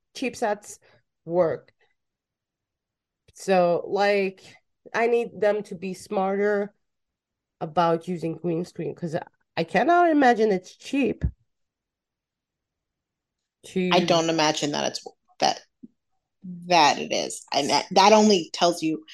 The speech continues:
Speaker 2: how much money Peacock has actually been giving them in order to make this work. And it, 'cause they, they literally have to go to a completely separate studio
Speaker 1: Yeah,
Speaker 2: to
Speaker 1: so
Speaker 2: do
Speaker 1: I
Speaker 2: the
Speaker 1: feel,
Speaker 2: green screen.
Speaker 1: I feel like they need to be smarter about it.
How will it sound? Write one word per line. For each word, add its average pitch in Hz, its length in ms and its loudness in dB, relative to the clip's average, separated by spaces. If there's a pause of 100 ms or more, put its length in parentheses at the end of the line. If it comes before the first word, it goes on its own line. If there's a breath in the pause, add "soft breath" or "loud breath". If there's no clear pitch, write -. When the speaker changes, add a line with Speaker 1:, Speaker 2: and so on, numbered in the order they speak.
(360 loud breath)
Speaker 2:
how 165 160 -2
much - 280 -4
money 165 260 0
Peacock - 380 -4
has 170 140 -2
actually 170 400 2
been 160 320 -2
giving 185 380 2
them 240 320 2 (300)
in 208 160 4
order 190 340 2
to 196 160 -6
make 185 240 -2
this 190 200 -2
work. 214 360 0 (840 loud breath)
And 185 160 -2
it, 135 140 -2 (2000)
'cause - 500 2
they, - 160 2
they 214 160 6
literally 233 360 6
have 185 180 -2
to 175 80 -6
go 185 140 2
to 170 80 -2
a 151 60 -2
completely 160 360 -8
separate - 340 -4
studio 135 440 2 (400)
Speaker 1:
Yeah, - 280 0
Speaker 2:
to 175 80 -4
Speaker 1:
so 170 120 4
Speaker 2:
do 165 40 8
Speaker 1:
I - 20 0
Speaker 2:
the - 60 0
Speaker 1:
feel, - 20 -2
Speaker 2:
green - 220 -4
screen. - 380 -6 (460)
Speaker 1:
I 254 40 -20
feel 302 140 -14
like 330 180 -10
they 220 100 -4
need 190 200 -4
to 151 60 -20
be 160 160 -16
smarter 123 460 -12
about 82 340 -12
it. - 160 -12